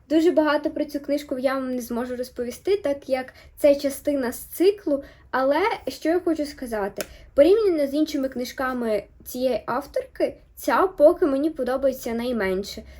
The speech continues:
Типу, я не знаю чому, мені читати трішки нудно. Хоча завжди книги цієї авторки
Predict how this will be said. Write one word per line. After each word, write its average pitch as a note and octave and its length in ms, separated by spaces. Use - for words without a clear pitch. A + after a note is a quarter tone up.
Типу, D4+ 200
я D#4 120
не F4+ 100
знаю C#4+ 320
чому, B3+ 440
мені D4 240
читати D4 460
трішки C#4+ 440
нудно. G3+ 340
Хоча D4 460
завжди B3+ 500
книги B3 340
цієї A#3+ 340
авторки D#4 600